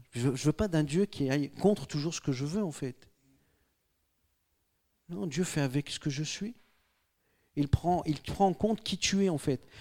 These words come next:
Il prend ton passé, ton présent, parce qu'il sait qu'avec toi, il peut aller de cette vitesse-là. Il calcule tout, en fait. Et c'est pour ça qu'on n'est pas des, on n'est pas des clones spirituels.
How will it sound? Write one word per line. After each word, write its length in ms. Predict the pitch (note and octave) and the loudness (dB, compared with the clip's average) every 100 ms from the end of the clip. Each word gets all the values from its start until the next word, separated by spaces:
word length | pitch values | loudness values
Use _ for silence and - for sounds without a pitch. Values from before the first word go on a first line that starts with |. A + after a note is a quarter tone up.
| - | 0
Il 140 | D3 | 2
prend 180 | - F#3 | 4 4
ton 220 | F3 F3+ | 4 2
passé, 360 | E3 F#3 - F#3 | 2 2 2 0
ton 200 | - E3 | 2 0
présent, 400 | - E3+ D#3+ F#3 - - - | 2 0 0 -2 -8 -12 -2
parce 160 | C#3+ | 0
qu'il 200 | - E3 | 4 4
sait 260 | - - A3 | 6 4 6
qu'avec 320 | E3+ C#3+ D3+ | 4 4 4
toi, 180 | - G#3 | 2 2
il 60 | F3+ | 4
peut 140 | E3+ | 4
aller 160 | D#3 E3 | 4 0
de 80 | |
cette 260 | - - D3 | -2 -4 -2
vitesse-là. 560 | D3+ - F#3 - A#3 G#3+ - - - | -2 -2 -2 -2 -4 -6 -10 -14 -6
Il 80 | C#3+ | 2
calcule 400 | F3 F3 G#3 G3 | 4 4 2 2
tout, 180 | B3+ | 2
en 60 | A#3 | 0
fait. 300 | - D#3+ - | 0 -2 -4
Et 60 | - - - | -10 -14 -6
c'est 160 | - D#3 | -6 -2
pour 120 | E3+ | -2
ça 120 | - | 2
qu'on 80 | A3 | 4
n'est 80 | D#3 | 4
pas 140 | G3 | 4
des, 280 | E3 E3 D#3+ - - - | 6 4 4 -6 -18 2
on 60 | D3+ | 4
n'est 100 | F3 | 6
pas 140 | G#3 | 2
des 160 | E3 D#3+ | 2 0
clones 240 | - G#3 | 4 4
spirituels. 800 | - - D#3+ F3+ - G3+ F#3+ B2 | 4 0 0 0 2 0 0 -6